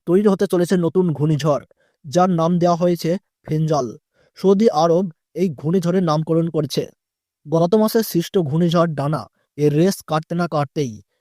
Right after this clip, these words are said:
এই নতুন ঘূর্ণিঝড় নিয়ে চর্চা শুরু হয়েছে। আবহাওয়া দপ্তরের মতে, দক্ষিণ আন্দামান ও নিকোবর দ্বীপপুঞ্জে তৈরি হওয়া ঘূর্ণাবর্ত ধীরে ধীরে শক্তি বাড়িয়ে গভীর নিম্নচাপে রূপান্তরিত হবে। এই নিম্নচাপ থেকে ঘূর্ণিঝড়ে পরিণত হতে পারে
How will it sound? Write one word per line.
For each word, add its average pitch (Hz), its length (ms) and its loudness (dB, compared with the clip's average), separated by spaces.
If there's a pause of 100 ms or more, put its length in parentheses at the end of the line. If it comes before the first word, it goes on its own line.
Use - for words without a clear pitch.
(160)
এই 143 120 0
নতুন 156 340 2
ঘূর্ণিঝড় 180 460 2
নিয়ে 165 200 4 (300)
চর্চা 170 380 -2
শুরু 151 220 -6
হয়েছে। 139 340 0 (680)
আবহাওয়া 202 400 4
দপ্তরের 190 420 0
মতে, 156 300 -4 (440)
দক্ষিণ 156 360 -2
আন্দামান 220 460 2
ও 175 100 -2
নিকোবর 185 440 2
দ্বীপপুঞ্জে 170 600 -2
তৈরি 170 300 2
হওয়া 160 140 2 (360)
ঘূর্ণাবর্ত 160 520 -2 (440)
ধীরে 151 280 2
ধীরে 170 200 2 (340)
শক্তি - 380 -4
বাড়িয়ে 175 300 2 (100)
গভীর 160 340 0
নিম্নচাপে 165 460 -4
রূপান্তরিত 151 580 -2
হবে। 143 260 0 (500)
এই 180 140 6
নিম্নচাপ 208 520 2
থেকে 180 220 -2
ঘূর্ণিঝড়ে 175 540 0
পরিণত 165 380 0
হতে 147 220 -2
পারে 147 220 2